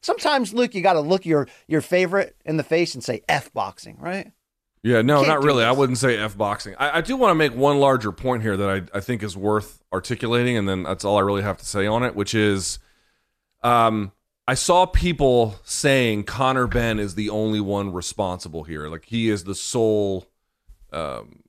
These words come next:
Speaker 2: responsible party in this entire mess. And that just seems to me totally ludicrous, right? Look, Conor Benn is the one that failed the drug test. And so for that reason, he bears what I would call,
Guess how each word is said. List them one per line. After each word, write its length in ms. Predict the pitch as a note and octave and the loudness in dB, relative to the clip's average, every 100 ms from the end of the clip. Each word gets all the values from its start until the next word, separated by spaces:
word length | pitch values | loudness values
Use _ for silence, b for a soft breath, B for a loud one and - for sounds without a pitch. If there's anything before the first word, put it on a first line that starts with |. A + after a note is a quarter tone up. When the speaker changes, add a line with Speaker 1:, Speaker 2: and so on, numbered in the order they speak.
| - | -6
Speaker 2:
responsible 600 | A2 - A#2+ A2+ G#2 F#2+ | -6 0 0 0 -4 -6
party 520 | - A#2+ G#2+ F#2 D#2 | 0 2 2 -2 -8
in 120 | F#2+ | -8
this 180 | F#2+ - | -8 -8
entire 400 | F2 G2 F#2 F2 | -10 -4 -2 -2
mess. 300 | F2 F2 E2 | -4 -8 -8
And 120 | C#3 | -2
that 120 | G3+ | 0
just 160 | A3 E3+ | 0 -2
seems 220 | D#3 C#3 | 0 -2
to 80 | - | -2
me 140 | A2+ G2+ | -2 -4
totally 440 | - A#2 G2 F2 | -2 0 0 -2
ludicrous, 640 | D#2+ E2+ E2 - D2 - - _ | -6 -6 -8 -12 -14 -14 -20 _
right? 280 | - G#2 G#2 - _ _ _ _ | -2 0 0 -6 _ _ _ _
Look, 380 | - C3 - - _ _ _ _ _ | 0 0 0 -14 _ _ _ _ _
Conor 300 | D#3 D#3+ E3+ | 0 2 2
Benn 200 | D3+ D3 | 4 2
is 140 | C#3 | 2
the 80 | A#2 | 0
one 220 | A2+ A#2 | 2 2
that 120 | A2 G2+ | 0 -4
failed 300 | - G#2 F#2+ | -2 -2 -2
the 60 | |
drug 320 | E2+ F2+ F2 | -8 -8 -10
test. 400 | - C2+ C2 - _ | -14 -20 -20 -20 _
And 160 | A2+ A2 | -8 -4
so 200 | - A2+ | -2 -2
for 380 | - D3+ D3+ C#3 | -2 2 4 4
that 220 | B2+ A2 | 2 2
reason, 560 | G#2 G#2 E2+ E2+ D#2 D#2 _ _ | -2 -4 -6 -10 -12 -16 _ _
he 200 | - C3+ | -4 -2
bears 460 | A#2 B2+ A#2 A2+ G2+ | 2 4 4 2 2
what 140 | G#2+ | 2
I 80 | G#2 | 2
would 200 | G2 F2+ | 0 -4
call, 500 | G2 F#2 F2+ E2+ | -2 -2 -2 -4